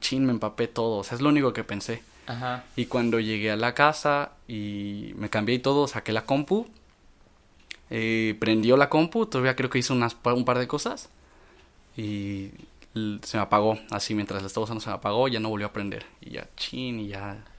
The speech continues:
Speaker 1: la, la mandé a servicio y,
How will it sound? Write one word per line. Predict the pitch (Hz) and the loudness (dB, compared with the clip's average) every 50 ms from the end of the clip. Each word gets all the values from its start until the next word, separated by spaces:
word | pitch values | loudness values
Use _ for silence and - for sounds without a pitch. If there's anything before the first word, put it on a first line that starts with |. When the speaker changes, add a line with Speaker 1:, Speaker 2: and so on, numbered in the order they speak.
| - - - - - - - - - | -20 -20 -20 -20 -20 -20 -18 -10 -4
Speaker 1:
la, | 113 110 107 107 107 104 104 98 | 0 0 2 2 2 0 0 0
la | 101 101 104 101 | 0 0 0 0
mandé | 101 101 101 101 107 | 0 0 2 2 4
a | 110 110 110 107 104 101 98 | 4 4 4 4 2 0 0
servicio | - - 101 98 101 113 127 135 - - 160 160 165 - - - - - - - - - - - - - - - - - - - - | -2 -6 -6 -4 -2 -2 -2 0 0 0 0 0 0 -4 -10 -18 -18 -18 -18 -20 -20 -20 -20 -20 -20 -20 -18 -18 -18 -18 -20 -18 -14
y, | - 117 110 107 107 107 104 104 104 101 101 101 98 101 101 101 101 | -8 -6 -4 -2 -2 -2 -2 -2 -4 -4 -4 -4 -4 -4 -4 -6 -6